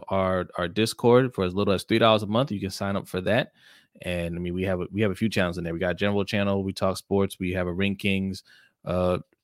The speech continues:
channel. We talk a lot of boxing on there. We have the, uh, Lunch Money Bets on there. So, um, well worth, worth the, the three dollars. Okay. Uh, but we have three tiers.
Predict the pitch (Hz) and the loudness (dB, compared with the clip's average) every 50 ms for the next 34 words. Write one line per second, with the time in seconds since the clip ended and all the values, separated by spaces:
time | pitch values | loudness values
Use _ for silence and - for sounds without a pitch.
0 | _ - - 104 98 98 101 95 92 - 95 90 - 87 92 92 92 90 98 95 | _ 0 0 2 2 2 2 0 0 -2 -4 -2 -2 -2 0 0 0 2 2 2
1 | 92 92 - 95 95 95 95 98 98 101 98 95 98 - _ _ 98 95 92 98 | 0 0 -2 -4 -4 -2 0 2 2 2 2 0 -2 -8 _ _ -10 -2 0 0
2 | 92 87 - - 92 85 90 87 85 87 98 95 - - 98 98 98 95 92 101 | 0 0 0 -2 -2 -2 -2 -2 -2 0 -2 -2 -2 0 0 0 0 0 0 0
3 | 98 98 98 - - - - 98 98 98 101 98 101 101 - _ - - _ _ | 2 2 2 0 -4 -6 -6 -4 -2 0 0 0 -2 -2 -6 _ -20 -20 _ _
4 | - - 92 90 87 87 90 90 85 82 82 85 82 - _ _ - - 104 127 | -6 -2 0 0 2 0 0 -2 -2 -4 -4 -6 -10 -12 _ _ -4 2 6 8
5 | 139 135 131 123 123 117 117 110 - - _ 107 107 104 101 - _ - 98 95 | 8 8 8 8 8 6 6 4 0 -6 _ 0 0 0 0 0 _ 0 0 0
6 | 87 - _ _ - 95 - - 98 98 90 92 82 64 62 53 50 - - - | 0 -2 _ _ -8 -8 -4 -2 0 0 0 0 0 -2 -4 -8 -10 -12 -14 -16
7 | - - - 95 92 92 - - - - - - _ - 87 87 87 82 85 - | -10 -4 -2 0 0 0 -4 -6 -14 -20 -20 -20 _ -2 0 0 0 0 0 -2
8 | 92 87 80 95 104 85 71 101 139 143 139 127 120 - - _ - 147 165 196 | -2 0 2 2 2 2 2 4 6 6 8 6 4 2 -4 _ 0 2 2 2
9 | 202 196 - - 226 220 170 107 - - - - - - | 2 0 -2 2 6 6 6 6 4 2 -6 -10 -12 -16